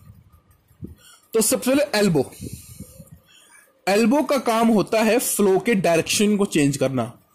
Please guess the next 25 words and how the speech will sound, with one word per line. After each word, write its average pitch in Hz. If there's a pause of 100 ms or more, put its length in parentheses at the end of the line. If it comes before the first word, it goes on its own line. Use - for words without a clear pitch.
(280)
दो 131
पाइप 180
के 202
बीच 170
में 254
फ्लो 180
के 185
direction 175
change 180
करने 151
के 160
लिए 208
elbow 165
use 180
होती 160
है। 185 (920)
Elbow 208 (760)
हमें 190 (280)
अलग-अलग 240
angles, 180
साढ़े 175
बाईस 170
डिग्री, 185 (440)
पैंतालीस 190
डिग्री 175